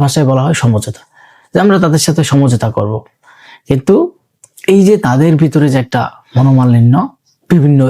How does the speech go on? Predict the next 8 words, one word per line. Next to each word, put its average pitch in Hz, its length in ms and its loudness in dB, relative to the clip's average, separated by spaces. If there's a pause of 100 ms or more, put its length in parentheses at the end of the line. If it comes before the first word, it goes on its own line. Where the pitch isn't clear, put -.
(120)
ইস্যু 294 160 0 (100)
নিয়ে, 113 140 -2 (460)
সেটাই 156 360 -2
কিন্তু 123 240 -2 (460)
মূল 143 140 2 (100)
কারণ 120 260 -2
হয়ে 110 140 -8
দাঁড়াচ্ছে। - 260 -10